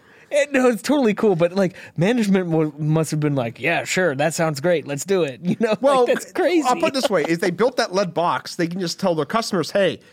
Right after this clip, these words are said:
Speaker 2: we can't do anything about it because it's cosmic radiation." What they actually found out was thorium is in their encapsulation material, and they can't get rid of it, 'cause thorium is kinda in ev-, I guess with enough money,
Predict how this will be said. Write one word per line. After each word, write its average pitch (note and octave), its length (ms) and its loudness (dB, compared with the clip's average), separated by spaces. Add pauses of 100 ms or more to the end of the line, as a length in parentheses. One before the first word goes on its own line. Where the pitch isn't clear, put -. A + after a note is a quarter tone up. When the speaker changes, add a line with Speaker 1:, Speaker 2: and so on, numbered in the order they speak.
(380)
Speaker 2:
we G#3+ 100 -2
can't G3 300 0
do F#3+ 120 0
anything E3+ 300 0
about C#3+ 260 0
it B2+ 60 -4
because C#3 300 -8
it's A#2+ 100 -12
cosmic C3+ 480 -6
radiation." A2+ 600 -8 (420)
What D3+ 100 -4
they D#3+ 100 0
actually G#3+ 340 -2
found E3+ 360 -2
out C#3+ 260 -4
was C#3 200 -8
thorium F3 600 0
is C#3+ 280 -6
in C#3+ 400 -2 (600)
their D3 220 0
encapsulation D#3 680 -4
material, C3+ 440 -2
and C3+ 220 -4
they C3 80 -2
can't D3 340 -8
get D3 180 -6
rid A2+ 340 -8
of E3 140 -2
it, - 320 -6 (640)
'cause - 160 -12
thorium C3+ 420 -2
is A#2+ 100 -6
kinda B2+ 220 -6
in A2 200 -6 (100)
ev-, A#2+ 180 -8
I D#3 40 -4
guess G3 180 -2
with F#3 120 -4
enough D3+ 240 -2
money, C3 560 -4